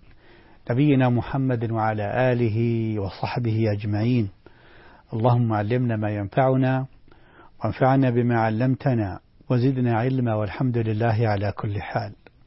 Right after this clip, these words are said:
اللهم إنا نسألك الخير كله، عاجله وآجله، ما علمنا منه وما لم نعلم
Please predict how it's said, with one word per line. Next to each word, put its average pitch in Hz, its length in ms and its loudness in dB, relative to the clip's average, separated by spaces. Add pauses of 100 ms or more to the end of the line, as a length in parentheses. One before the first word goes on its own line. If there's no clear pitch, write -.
(720)
اللهم 147 420 4
إنا 147 380 4
نسألك 143 520 0
الخير 135 500 2
كله، 123 520 0 (260)
عاجله 113 560 0
وآجله، 123 800 2 (580)
ما 120 120 2
علمنا 131 440 2
منه 123 240 2
وما 117 280 0
لم 107 160 -2
نعلم 92 480 -6